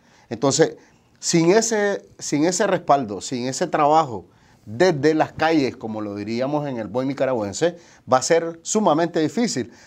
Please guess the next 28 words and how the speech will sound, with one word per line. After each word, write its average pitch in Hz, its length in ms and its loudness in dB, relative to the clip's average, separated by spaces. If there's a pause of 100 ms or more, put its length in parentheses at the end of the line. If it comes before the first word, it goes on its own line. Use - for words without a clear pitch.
(140)
porque 147 300 0
lo 139 100 2
más 135 180 0
fácil 156 360 0
es 185 220 4 (340)
que 135 120 0
nosotros 123 460 -2
en 156 80 2
la 160 60 4
bancada 156 540 4
hagamos, 135 480 -2 (340)
eh, 113 600 -2
cambios 131 360 -2
cosméticos 160 720 -2
que 123 160 -6
a 113 80 0
Ortega 127 420 0
le 135 120 0
convienen 175 480 0 (220)
y 139 80 -8
que 147 120 0
a 139 60 4
nosotros 143 560 0 (560)
algunos, 139 600 2
dos, 156 220 2
tres, 160 360 -2
le 135 180 -2
pudieran 135 480 -2